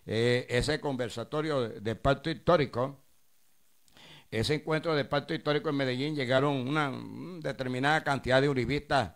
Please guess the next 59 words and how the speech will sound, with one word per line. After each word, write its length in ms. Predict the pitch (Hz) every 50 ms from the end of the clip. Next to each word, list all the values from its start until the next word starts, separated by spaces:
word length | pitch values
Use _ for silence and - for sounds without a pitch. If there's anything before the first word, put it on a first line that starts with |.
| - _ -
eh, 380 | - 104 107 107 107 120 - -
a 140 | - 117 123
tratar 400 | - 127 117 - 120 127 143 139
de, 400 | 156 160 147 131 117 101 90 98 90
de 180 | 92 120 127 117
sabotear, 800 | - - 156 151 131 135 - 175 233 240 214 170 135 104 90 - - _ _ _ _ _ _ -
eh, 260 | - 104 113 117 - -
el 140 | 120 131 139
evento, 580 | 131 135 175 196 220 220 - 151 131 110 101 104
a 100 | 104 107
las 140 | 107 98 -
puertas 360 | - 147 160 165 - 165 151
donde 220 | 139 131 123 107
se 60 | 104
estaba 220 | 107 101 139 156 160
desarrollando 500 | 156 139 131 139 127 135 135 135 147 160
el 60 | 151
evento, 320 | 139 135 139 135 147 160
que 100 | 131 135
fue 160 | 113 120 127 127
por 120 | - 131
allá 100 | 135 131
por 120 | - 147
el 60 | 143 127
sector 340 | - 123 101 - 127 131
de 80 | 123 147
Las 120 | 147 131
Palmas, 380 | - - 143 139 123 120 113 104 - - - - - - - -
a, 220 | - 127 120 120 127 - - 120 117 113 104 - -
a, 80 | 123
a 80 | 107 -
perretear 640 | - 120 113 117 113 - 123 135 143 156 160 147 - - - - - -
el 240 | - 117 120 117 120
evento. 440 | 139 135 127 127 117 - 156 170 - - - - - _
Pero 260 | - - 311 254 240
le 80 | 143 135
digo, 180 | 135 139 139
le, 220 | 127 123 120 117 117
eh, 380 | 120 120 117 117 113 - - 117
inmediatamente 560 | 110 110 113 117 113 123 123 127 117 135 131
le 100 | 123 113
respondieron, 520 | 110 120 - - 113 110 135 156 156 143
"No, 240 | 135 139 170 208 165
digan 360 | 113 117 127 147 180 175 156
y 60 | 135
griten 360 | 113 110 120 135 - 147 143 139
lo 100 | 127 113
que 160 | - 107 90
quieran, 260 | 107 147 160 160 123
que 120 | - 113 107
nosotros 480 | 110 107 95 - 151 165 - 143 117
no 120 | 107 104 104
le 100 | 104 101
vamos 300 | 98 98 101 104 101 101
a 40 | 101
mandar 340 | 95 87 85 87 98 101
el, 320 | 95 98 101 - - 92 87
el 60 | -
smart". 280 | - - 92 87 80